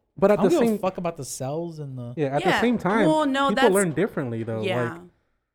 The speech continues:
Speaker 1: how, how are you gonna, how am I gonna show you, how am I gonna prove my knowledge to you if I pass a test on fucking, like, a book test?
Speaker 2: Mm.
Speaker 1: Like, on a fucking, say we read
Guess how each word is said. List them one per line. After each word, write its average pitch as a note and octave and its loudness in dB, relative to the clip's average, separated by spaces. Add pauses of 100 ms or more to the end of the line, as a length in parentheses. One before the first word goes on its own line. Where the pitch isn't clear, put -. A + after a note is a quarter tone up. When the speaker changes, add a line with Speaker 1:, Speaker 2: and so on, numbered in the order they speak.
(300)
Speaker 1:
how, D#3+ -4
how F#3+ 0
are A3 6
you A3 -2
gonna, F3+ 2 (240)
how G3 0
am A3 2
I G#3 0
gonna G3+ 2
show F3+ 4
you, E3+ 2
how G3 4
am A3+ 4
I A3 4
gonna A3 4
prove G3+ 2
my E3+ 4
knowledge D3 2
to D3 -4
you C#3+ 0
if C3+ 0
I C3+ 2
pass - 0
a C3+ -2
test D3 -2
on B2+ -2 (120)
fucking, C3+ 0
like, C3+ -2
a B2+ 2
book C#3+ 2
test? A2+ -10 (400)
Speaker 2:
Mm. A#2 -8 (520)
Speaker 1:
Like, C3 2
on C#3+ 4
a C3 0
fucking, D3+ 2 (120)
say E3+ 2
we E3+ 6
read D#3 2